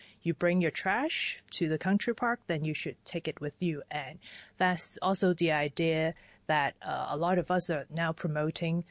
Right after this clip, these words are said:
uh, leave no trace when you go to the nature. So you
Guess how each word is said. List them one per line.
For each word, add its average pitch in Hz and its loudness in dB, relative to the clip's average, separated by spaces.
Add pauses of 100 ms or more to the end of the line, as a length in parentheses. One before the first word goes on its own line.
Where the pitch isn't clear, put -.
(220)
uh, 143 -2
leave 180 4
no 165 4
trace 151 -4
when 151 -6
you 156 -4
go 160 -2
to - -8
the 156 -2
nature. 160 0 (340)
So 143 -2
you 147 -10